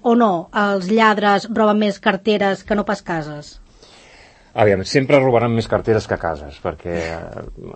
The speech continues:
Speaker 2: aviam, és més fàcil i, i per, gràcies a Déu, doncs, és,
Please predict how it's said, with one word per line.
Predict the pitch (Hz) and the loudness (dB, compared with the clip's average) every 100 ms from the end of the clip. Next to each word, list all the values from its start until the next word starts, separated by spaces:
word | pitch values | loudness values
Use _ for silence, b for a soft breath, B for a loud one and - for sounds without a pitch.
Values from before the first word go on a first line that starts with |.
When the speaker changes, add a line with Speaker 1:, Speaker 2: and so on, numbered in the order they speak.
| - | -10
Speaker 2:
aviam, | 92 85 | -8 -6
és | 85 | -6
més | 92 87 | -6 -4
fàcil | - 95 - 107 104 110 | 0 0 0 -2 -2 -6
i, | 101 95 90 85 82 82 82 - - - | -8 -4 -4 -4 -6 -8 -12 -18 -16 -8
i | - | -2
per, | 110 104 92 90 95 - 98 - | -2 -2 -8 -14 -16 -14 -12 -12
gràcies | 98 98 92 | -10 -8 -4
a | 92 | -2
Déu, | 95 | 0
doncs, | 104 87 92 92 | -2 -4 -6 -8
és, | 92 90 - | -10 -12 -14